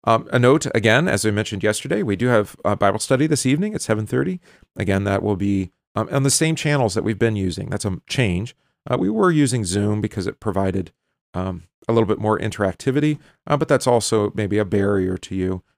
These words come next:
uh, if you have difficulty installing the app or,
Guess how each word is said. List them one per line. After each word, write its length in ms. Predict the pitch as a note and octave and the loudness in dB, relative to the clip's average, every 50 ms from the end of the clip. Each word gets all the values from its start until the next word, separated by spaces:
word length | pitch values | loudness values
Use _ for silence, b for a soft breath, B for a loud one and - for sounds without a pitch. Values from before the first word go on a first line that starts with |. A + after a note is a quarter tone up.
| _ - | _ -4
uh, 180 | F#2+ G2 G2 - - | -2 -2 -2 -2 -4
if 160 | - - - | -6 -6 -6
you 80 | F#2 F2 | -6 -4
have 280 | F2 F#2 F#2 E2+ - - | -4 -4 -4 -6 -6 -6
difficulty 480 | - F#2+ - - - F#2+ F#2 - G2 F#2+ | -6 -6 -6 -6 -8 -8 -6 -6 -6 -6
installing 420 | F2 - - G#3 G3+ G3+ G3 - | -6 -4 -2 -2 0 0 -2 -4
the 80 | F#2 G#2 | -4 -2
app 380 | C#3 - F3+ F3 E3+ E3 - - - | 0 0 2 2 0 -2 -4 -10 -8
or, 420 | - - G#2+ G#2+ G#2 G#2+ G#2 F#2+ | -4 0 2 4 4 4 2 0